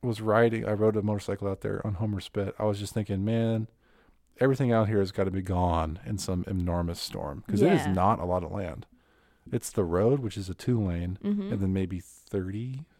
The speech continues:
Speaker 1: to fifty feet of land on either
Speaker 2: Yeah.
Speaker 1: side.
Speaker 2: Mm-hmm.
Speaker 1: Maybe a hundred, I guess. But it felt small. You felt like you're on the water. It was really neat.
Speaker 2: I have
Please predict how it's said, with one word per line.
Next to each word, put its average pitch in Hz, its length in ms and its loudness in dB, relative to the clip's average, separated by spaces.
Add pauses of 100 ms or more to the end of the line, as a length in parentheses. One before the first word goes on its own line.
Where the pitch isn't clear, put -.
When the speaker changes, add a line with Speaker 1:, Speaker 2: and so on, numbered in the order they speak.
Speaker 1:
to - 80 -8
fifty 107 320 -8
feet 101 460 -10
of 110 120 -6
land 101 320 0
on 95 80 -2
either 101 100 2
Speaker 2:
Yeah. - 80 2
Speaker 1:
side. 98 380 -4 (160)
Speaker 2:
Mm-hmm. 196 340 -4 (200)
Speaker 1:
Maybe 139 240 2
a 101 60 0
hundred, 95 280 -8
I - 60 -8
guess. - 400 -12
But 104 220 -4
it 127 200 -6 (180)
felt 123 220 4
small. 80 400 -6
You 135 120 -4
felt 117 240 2
like 98 120 -6
you're 98 140 0
on 92 80 0
the 90 80 -2
water. 82 380 -4
It - 60 -18
was 120 100 -12
really - 160 -8
neat. - 200 -10 (420)
Speaker 2:
I 294 80 -8
have 180 180 -10